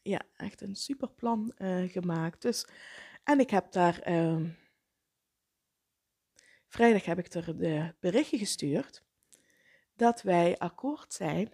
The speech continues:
met haar, eh, voorgesteld plan en dat zij mag, eh, alles mag gaan reserveren. Dus, oh, dus dat betekent dus dat het nu dus echt geregeld is en dat het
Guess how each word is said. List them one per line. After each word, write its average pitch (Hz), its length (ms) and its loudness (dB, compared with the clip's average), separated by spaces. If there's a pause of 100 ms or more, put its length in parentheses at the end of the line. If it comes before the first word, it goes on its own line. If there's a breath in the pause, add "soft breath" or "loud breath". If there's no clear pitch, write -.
met 202 300 -6
haar, 175 420 -10
eh, 175 540 -8
voorgesteld 185 640 -4
plan 220 360 -4 (460 loud breath)
en 220 160 -2
dat 208 220 -2
zij 180 220 -4
mag, 170 420 -6
eh, 147 240 -12 (120)
alles 196 400 -4
mag 180 320 -8
gaan 175 220 -8
reserveren. 180 720 -2 (560 loud breath)
Dus, - 280 -8
oh, 185 280 -4
dus 185 220 -8 (920)
dat 196 180 -2
betekent 202 440 -6
dus 190 280 -6
dat 185 160 -8
het - 140 -14
nu 240 460 -4
dus - 300 -6
echt - 320 -10
geregeld 202 480 -4
is 202 200 -8
en 226 100 -8
dat 202 140 0
het - 180 -10